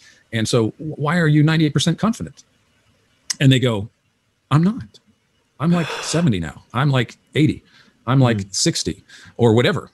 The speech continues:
Speaker 1: And you can imagine the impact that this has on, on younger people who've not really been
Speaker 2: What's the impact? What, what impact?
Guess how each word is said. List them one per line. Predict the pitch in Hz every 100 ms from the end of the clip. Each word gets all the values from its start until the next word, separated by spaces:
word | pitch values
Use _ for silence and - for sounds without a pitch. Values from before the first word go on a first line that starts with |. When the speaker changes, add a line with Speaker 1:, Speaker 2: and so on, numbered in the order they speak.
| _ -
Speaker 1:
And | 139
you |
can | 156
imagine | 151 170 151 139
the |
impact | 151 139 120 -
that | 123 127
this | 117
has | 135 120
on, | 110 104 98 -
on | 104
younger | 185 147
people | 98 101 139 _ _ -
who've | 123 127
not | 131 120
really | 123 113
been | 104 98 92 _ 135
Speaker 2:
What's | 185 185
the | 196
impact? | 190 160 95 - - _ _ _ _ _ _ -
What, | 202 208 -
what | 180 185
impact? | 196 196 127 92 -